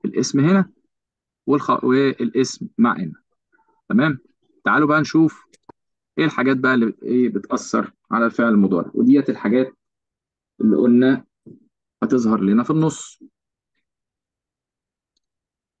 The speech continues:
مبدئيًا كده دلوقتي اللي بي-، الحاجة الوحيدة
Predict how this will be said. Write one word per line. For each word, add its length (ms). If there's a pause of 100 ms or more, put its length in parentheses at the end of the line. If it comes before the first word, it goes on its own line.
(1700)
مبدئيًا 560
كده 280 (1900)
دلوقتي 580 (420)
اللي 160
بي-، 140
الحاجة 360
الوحيدة 440